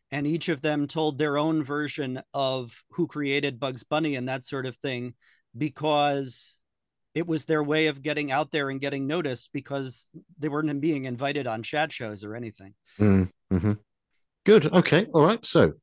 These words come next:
Speaker 2: that's number thirty. So number twelve is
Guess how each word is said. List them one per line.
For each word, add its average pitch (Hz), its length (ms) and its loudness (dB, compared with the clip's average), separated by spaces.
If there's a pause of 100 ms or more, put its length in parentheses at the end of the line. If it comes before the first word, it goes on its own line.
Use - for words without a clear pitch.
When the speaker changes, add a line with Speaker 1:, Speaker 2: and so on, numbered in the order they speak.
(220)
Speaker 2:
that's - 320 -2
number 95 360 2
thirty. 92 520 0
So - 160 -2
number 90 240 2
twelve 101 480 -2 (100)
is 120 420 0